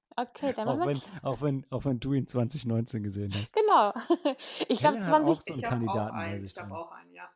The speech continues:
Speaker 1: Ja, ich hab vor allem, ähm, ich bin mir nicht mehr sicher, ich glaub, One Cut of the Dead hab ich irgendwie auch auf irgendeiner Au-, Listung, äh, für zweitausend, zweitausend, äh, da, für zweitausendneunzehn gesehen. Ich dachte mir eigentlich, dass wir den achtzehn gesehen
Speaker 3: Den
Speaker 1: hatten.
Speaker 3: haben wir auch achtzehn gesehen.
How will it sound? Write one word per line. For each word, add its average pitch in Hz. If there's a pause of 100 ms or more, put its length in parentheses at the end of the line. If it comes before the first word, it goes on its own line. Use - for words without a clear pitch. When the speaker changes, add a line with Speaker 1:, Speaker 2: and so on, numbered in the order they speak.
(560)
Speaker 1:
Ja, 285
ich 226
hab 269
vor 285
allem, 311 (200)
ähm, 285 (380)
ich 226
bin 302
mir 330
nicht 311 (100)
mehr 240
sicher, -
ich 208
glaub, 277 (140)
One 339
Cut -
of -
the 233
Dead 285
hab 208
ich 202
irgendwie 240
auch -
auf -
irgendeiner 220
Au-, 233
Listung, 247 (360)
äh, -
für 220
zweitausend, 233
zweitausend, 214
äh, -
da, 190 (360)
für -
zweitausendneunzehn 214
gesehen. 180
Ich 190
dachte 226
mir 269
eigentlich, 233
dass 202
wir 202
den 214
achtzehn 190
gesehen 170
Speaker 3:
Den 156
Speaker 1:
hatten. -
Speaker 3:
haben -
wir 214
auch -
achtzehn -
gesehen. 170